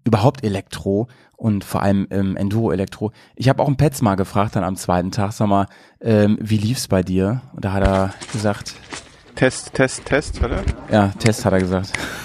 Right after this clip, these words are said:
Speaker 2: Okay. <laughs> Ja, vielleicht sieht man's in meinem Gesicht, ich grinse immer noch.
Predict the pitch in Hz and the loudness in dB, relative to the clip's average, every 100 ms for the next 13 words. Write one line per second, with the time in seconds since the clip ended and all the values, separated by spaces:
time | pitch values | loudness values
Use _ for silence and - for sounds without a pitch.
0 | - - 107 101 - - - - - 107 | -14 -12 -8 -8 -6 -6 -6 -6 -6 -8
1 | - - - _ - - 101 - 175 117 | -6 -8 -8 _ -20 -16 -16 0 2 4
2 | 135 131 175 127 110 113 110 117 147 - | 4 2 2 0 2 -2 0 -2 -4 -4
3 | - 151 110 95 92 101 170 | 2 2 2 0 0 0 -2